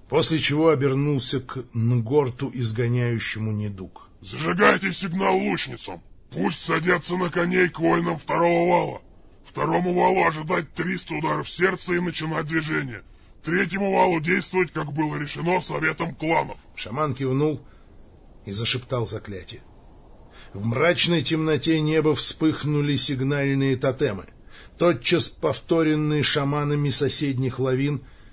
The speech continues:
Speaker 1: и цепочка зажигающихся символов быстро побежала над флангами, скрываясь за горизонтом. На несколько минут над позициями Орды воцарилась полнейшая тишина, будто лавины орков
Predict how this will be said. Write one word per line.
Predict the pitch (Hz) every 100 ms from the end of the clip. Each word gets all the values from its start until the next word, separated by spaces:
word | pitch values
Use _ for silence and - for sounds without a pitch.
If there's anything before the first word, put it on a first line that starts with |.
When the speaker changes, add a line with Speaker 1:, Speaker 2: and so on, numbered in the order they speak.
| - -
Speaker 1:
и | 143
цепочка | - 139 151 156 - 156
зажигающихся | 135 139 135 127 143 139 135 - 127 - 131
символов | - 143 143 135 135 135 113
быстро | 117 143 131 135
побежала | 131 135 123 117 127 127 120
над | 120 117
флангами, | - 131 143 127 110 113 101 - - -
скрываясь | - - 135 131 131 127 120
за | 98 120
горизонтом. | 120 120 110 120 92 - - - - - - - - - - -
На | 117 131
несколько | 180 180 156 131 151
минут | 147 156 165 143
над | 135 127
позициями | 135 123 151 123 143 135 139
Орды | 139 135 131 151 156 - - - -
воцарилась | 113 135 139 139 143 131
полнейшая | - 139 139 143 147 - 143 131
тишина, | 127 135 - 160 156 120
будто | 110 123 - 135
лавины | 131 131 135 135 131
орков | 143 151 - 175